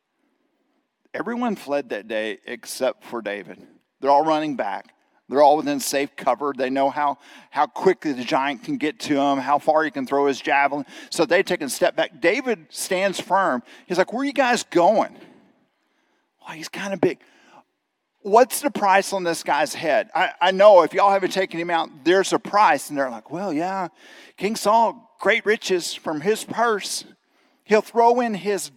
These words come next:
daughter in marriage. And, and by the way, your father and his whole household,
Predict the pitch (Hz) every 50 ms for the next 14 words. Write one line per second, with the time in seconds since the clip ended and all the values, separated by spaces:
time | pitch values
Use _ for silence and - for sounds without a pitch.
0 | _ - - 208 226 254 254 247 240 175 143 151 180 202 202 _ _ _ - -
1 | - 180 185 175 170 180 208 233 240 214 175 175 180 175 - - - _ _ _
2 | _ _ _ _ - - - - 202 196 - - 196 208 196 - - - 196 214
3 | 214 233 220 226 202 190 202 202 202 196 190 175 165 180 196 202 180 - - 208
4 | 202 202 196 196 185 170 160 160 160 202 180 - 190 202 208 185 175 - - 185
5 | 185 190 175 - - 180 156 151 156 147 139